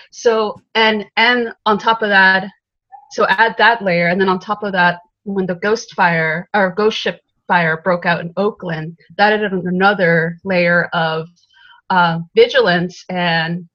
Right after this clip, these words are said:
and enforcement over D I Y spaces, right? So what, what's the, how, what's the conversation about around spaces like that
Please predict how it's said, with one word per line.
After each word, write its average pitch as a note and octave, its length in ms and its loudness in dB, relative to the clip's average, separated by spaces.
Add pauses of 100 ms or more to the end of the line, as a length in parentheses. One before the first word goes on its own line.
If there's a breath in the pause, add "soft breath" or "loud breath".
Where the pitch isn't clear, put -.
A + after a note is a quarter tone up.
(100)
and F3+ 220 -2
enforcement F3 840 -6
over F3 300 -2
D F#3+ 140 -8
I F3 140 -2
Y D#3+ 180 -6
spaces, F#3+ 760 -10
right? F3 260 -4
So F3 420 -6 (200 loud breath)
what, A3 320 0
what's A3 440 -2
the, G#3+ 520 -2 (480)
how, - 240 0
what's B3+ 200 2
the D4+ 60 -6
conversation A3+ 680 -6
about F3+ 340 0
around G3 280 0
spaces F#3 460 -10
like E3+ 240 -6
that F3+ 220 0